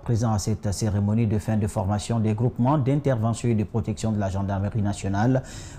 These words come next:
le ministre délégué à la défense nationale, Aboubacar Sidiki Kamara, les a invités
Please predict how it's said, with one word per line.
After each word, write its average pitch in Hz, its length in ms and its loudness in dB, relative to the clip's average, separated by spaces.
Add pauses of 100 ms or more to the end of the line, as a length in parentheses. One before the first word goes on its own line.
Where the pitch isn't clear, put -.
le 107 80 2
ministre 120 400 2
délégué 123 380 2
à 123 40 2
la 110 180 2
défense 131 440 -2
nationale, 139 580 0
Aboubacar 110 720 0
Sidiki 123 380 0
Kamara, 117 360 0
les 120 200 0
a 120 60 2
invités 117 440 0